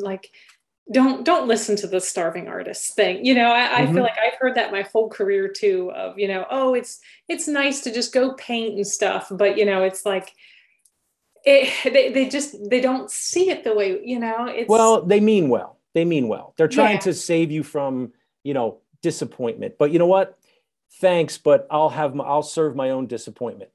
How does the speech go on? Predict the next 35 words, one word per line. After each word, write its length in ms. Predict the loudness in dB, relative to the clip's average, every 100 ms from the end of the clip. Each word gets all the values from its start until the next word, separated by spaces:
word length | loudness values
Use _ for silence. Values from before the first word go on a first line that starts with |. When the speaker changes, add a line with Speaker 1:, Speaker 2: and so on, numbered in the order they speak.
| _
Speaker 2:
If 140 | 0
I'm 120 | 2
gonna 160 | 4 4
be 120 | 2
disappointed, 640 | 2 0 -2 -2 0 0
it's 140 | -2 -2
gonna 160 | -2
be 140 | 0 -2
on 100 | -2
something 400 | -4 -8 -6 -4
that 220 | -4 -4 -4
I 300 | -2 -2 -6
choose 340 | -12 -10 -10 -8
to 100 | -8
do, 260 | -6 -6 -8 _ _ _ _
right? 300 | 4 4 2 _
Not 300 | -2 0 0
what 260 | -2 -2 -6
someone 300 | -6 -4 -2
else 240 | -2 -4
wants 240 | -10 -12 -14
me 60 | -14
to 80 |
do. 160 | -14 -16 -18 _ _ _ _ -14
Speaker 1:
Exactly. 720 | -12 -10 -12 -12 -10 -10 -12 _ _
Speaker 2:
Right? 280 | -6 -6 -8 _ _
Speaker 1:
Exactly. 580 | -16 -16 -16 -16 -18 -18 _ _ _ _ _
Speaker 2:
So 160 | -2
Jen, 340 | 0 2 4 4
with 180 | 2 2
that, 360 | 0 0 -2 -2
I 80 | 0
wanna 220 | 2 -2
thank 400 | -2 -2 -2 -4
you 300 | -6 -6